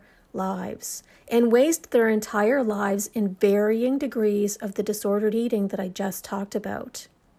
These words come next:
And my mother, of all people, should know because she's one of them. Over the last, I don't know how many decades, she's collected more diet and weight books than I can even count. And two weeks ago, she was complaining about how out of control with sugar she'd felt.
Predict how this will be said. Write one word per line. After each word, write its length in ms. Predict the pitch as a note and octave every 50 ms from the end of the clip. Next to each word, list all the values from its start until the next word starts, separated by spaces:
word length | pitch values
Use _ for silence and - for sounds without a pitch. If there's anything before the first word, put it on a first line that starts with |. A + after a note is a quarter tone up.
| _ _ _ _ _ _ _ _ _ _ -
And 100 | - C4
my 120 | C#4+ C#4+ D4
mother, 460 | D4 D4 C#4+ D#4 E4+ F#4 F#4+ F4+ D#4+
of 120 | C4+ -
all 140 | B3+ A#3 A#3
people, 340 | A#3 - D4 C#4+ - D4+ D4+
should 260 | D4 - - D#4 C#4
know 220 | D#4 E4 E4 F4+ E4+
because 340 | E4+ D4+ - - F4+ D#4+
she's 300 | - - E4 D#4 D4 -
one 220 | C4+ C#4 C4+ D#4 F4
of 160 | E4+ B3+ G#3
them. 300 | G#3 G#3 A3 A3+ A#3+ - - - - - - - - _ _ -
Over 260 | C#4+ E4+ F#4 F#4+ F4
the 80 | E4+ D#4+
last, 320 | D4+ D4+ D4+ D4+ D4+ -
I 40 | D4
don't 140 | D4+ C#4+ -
know 80 | C4+
how 220 | B3 A#3 A#3+ C#4+ D4
many 180 | E4 F4 E4
decades, 500 | C4 A#3 G#3+ G#3 - A#3+ A3 A3 A3+ -
she's 220 | - - C#4+ C4+ -
collected 480 | - - B3+ B3+ C#4 D4 - E4+ C4+
more 140 | C#4 A#3+ G#3
diet 400 | F3+ - G3 F#3+ G#3+ B3+ C4+ C4
and 180 | A#3+ G#3+ G#3 G#3
weight 220 | A3 C#4 D#4 -
books 260 | - A3+ G3 - -
than 120 | - B3 A#3+
I 100 | C4 C#4
can 160 | - - D4
even 200 | C#4 B3+ A#3+ A3+
count. 540 | A3 - - - D4+ D4+ A#3 G3 - - - - - - - - -
And 140 | - A3+ A3+
two 280 | - - - D#4 E4 D#4+
weeks 300 | E4+ E4+ E4 - - E4
ago, 260 | - C4 A3 G#3 G3+
she 160 | G3+ - B3+
was 140 | A#3 A#3 A3+
complaining 480 | - C4+ A3 - C4 B3+ C4+ C4+ C4+ A#3
about 180 | G3+ G#3 G3+
how 180 | G3+ G#3+ - - - -
out 160 | A#3 A#3 A#3+
of 100 | A#3 -
control 480 | - C4 A#3 - - A#3 A3 A3+ - - - - - _ _ -
with 220 | - A3+ G#3+ - -
sugar 340 | - C4+ C4+ B3 B3 G#3+
she'd 240 | G#3+ - - F#3+ G#3
felt. 460 | - - - - - - - - -